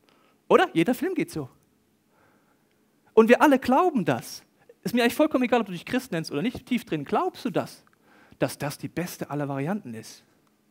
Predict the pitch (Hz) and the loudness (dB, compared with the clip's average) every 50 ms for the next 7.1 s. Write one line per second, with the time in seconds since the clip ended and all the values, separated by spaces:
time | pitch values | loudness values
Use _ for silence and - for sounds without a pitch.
0 | _ _ _ _ _ _ _ _ _ _ _ _ - - - - - - - - | _ _ _ _ _ _ _ _ _ _ _ _ -20 -20 -20 -20 -20 -20 -20 -20
1 | - _ _ - 214 208 - 233 233 269 349 - 269 226 233 226 - - 214 196 | -20 _ _ 0 0 4 6 6 6 6 6 4 2 0 0 0 -2 -2 0 2
2 | 285 339 330 - - 302 285 233 240 226 208 220 233 202 233 226 226 226 226 202 | 2 2 2 2 2 0 2 2 2 4 4 4 4 2 2 2 2 0 0 2
3 | 180 180 202 202 - - - 143 131 147 156 202 185 - - 196 180 - 196 196 | 4 4 4 2 2 0 -2 -2 -2 -2 -2 -4 -2 -2 -2 -2 0 2 0 0
4 | 185 156 151 - - 147 - 127 123 110 - - 160 170 185 226 220 - - 208 | 0 -2 -6 -6 -6 -8 -8 -8 -10 -10 -10 -6 -2 0 2 2 0 0 -2 -4
5 | - - 185 - - 185 175 165 165 147 135 131 127 - 139 120 123 139 190 285 | -4 -6 -6 0 0 0 2 2 0 -2 -2 -4 -4 -6 -6 -6 -4 -4 -6 -6
6 | - - - _ _ _ _ _ _ _ _ _ _ _ _ _ _ _ _ - | -8 -12 -20 _ _ _ _ _ _ _ _ _ _ _ _ _ _ _ _ 0
7 | - - | 0 0